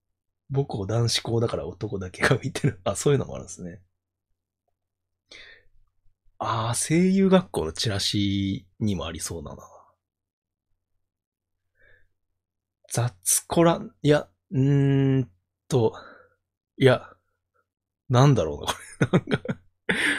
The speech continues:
これ実際に見たことないけど思い浮かぶんですよね。でかい地球もあるかもな。あ、そう。男女片手をかざし合って向き合っている。そうそうそう。うん。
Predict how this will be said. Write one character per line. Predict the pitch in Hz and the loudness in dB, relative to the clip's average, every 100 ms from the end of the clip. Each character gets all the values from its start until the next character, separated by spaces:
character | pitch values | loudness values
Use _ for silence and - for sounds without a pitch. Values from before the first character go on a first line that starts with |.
| - - _ - | -6 -16 _ 2
こ | 147 | 2
れ | 131 | 4
実 | - 156 - 220 | 2 4 4 4
際 | 208 | 6
に | |
見 | 208 208 | 6 10
た | 180 | 8
こ | 135 | 8
と | |
な | 127 135 | 6 4
い | |
け | 127 | 4
ど | 104 | 0
思 | 101 120 | 0 0
い | |
浮 | 120 | -2
か | - 123 | -2 -2
ぶ | 113 | 0
ん | 95 | -4
で | |
す | - - | -8 -12
よ | 80 | -12
ね。 | 76 76 76 - _ _ _ _ _ _ _ _ _ _ _ _ _ _ _ _ _ _ - | -12 -14 -16 -20 _ _ _ _ _ _ _ _ _ _ _ _ _ _ _ _ _ _ -2
で | 127 | 2
か | - | 4
い | 156 | 2
地 | - - | 2 -4
球 | - 113 | -2 -4
も | 107 | -2
あ | 101 | -6
る | |
か | - - | -8 -12
も | - | -16
な。 | - 113 - _ _ _ _ _ _ _ _ _ _ _ _ _ _ _ | -16 -18 -20 _ _ _ _ _ _ _ _ _ _ _ _ _ _ _
あ、 | 147 147 | 2 4
そ | - 151 | 4 2
う。 | 120 - | 2 2
男 | 170 190 | 4 4
女 | 139 110 | 4 0
片 | 98 131 156 | 0 2 4
手 | 151 147 | 6 6
を | 139 | 6
か | - | 4
ざ | 139 | 4
し | 139 147 | 4 2
合 | |
っ | 127 | -2
て | 101 | -4
向 | 101 | -8
き | 101 - | -6 -4
合 | 110 | -4
っ | |
て | - | -6
い | - | -14
る。 | - - | -14 -10
そ | 98 | -10
う | - | -10
そ | - | -12
う | |
そ | - - _ _ _ _ _ _ _ _ _ _ - | -14 -16 _ _ _ _ _ _ _ _ _ _ -10
う。 | |
う | |
ん。 | 85 73 | -8 -10